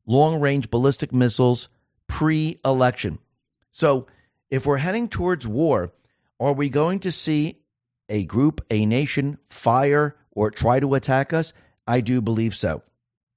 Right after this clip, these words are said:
Do I believe they're gonna try to cancel the election? Well, let's go to post forty-five eighty-seven, the July seventeenth, twenty twenty. It says the following, down below the last line, "Prepare for zero-day massive cyber power attacks attempts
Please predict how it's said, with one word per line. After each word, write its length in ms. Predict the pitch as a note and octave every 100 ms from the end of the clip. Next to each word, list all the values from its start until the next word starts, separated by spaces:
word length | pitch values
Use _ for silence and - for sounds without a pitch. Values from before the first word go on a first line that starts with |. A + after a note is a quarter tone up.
| _ _ _ _ _ _
Do 140 | C#3+ B2
I 100 | B2+
believe 340 | C3+ D3+ D3
they're 100 | C#3
gonna 160 | C3 B2
try 180 | C#3 B2+
to 60 |
cancel 420 | A2+ B2 C3+ -
the 120 | F3 F3
election? 440 | F3+ F3 G3 F#3+ _ _ _
Well, 140 | - G#2+
let's 160 | C3+
go 140 | - D3+
to 80 | C#3+
post 260 | C#3+ C#3
forty-five 480 | - C#3 B2+ B2+ A#2+
eighty-seven, 400 | A#2+ A2+ D3 B2+
the 80 | G#2
July 320 | G#2+ G#2+ B2+
seventeenth, 500 | - B2 A2+ C3 B2
twenty 200 | B2 A#2
twenty. 340 | - C3+ C3+ - _ _ _ _
It 140 | - A#2+
says 220 | C#3+ C3
the 80 | G#2+
following, 480 | C3+ A#2+ A#2+ F#2+ E2
down 320 | - A#2+ C3
below 320 | C3+ B2+ B2
the 100 | A2+
last 340 | A2 B2 B2
line, 300 | A#2+ A2+ A2 - - -
"Prepare 500 | A#2+ - B2 C#3+ F3
for 200 | - D#3+
zero-day 560 | C3 C#3 A#2+ A2+ A#2
massive 420 | G#2+ A2+ C#3+ - D#3
cyber 420 | - C3+ B2+ C3+
power 280 | A#2+ A2+ A#2
attacks 460 | - - A2+ -
attempts 420 | A#2+ B2 A2 G#2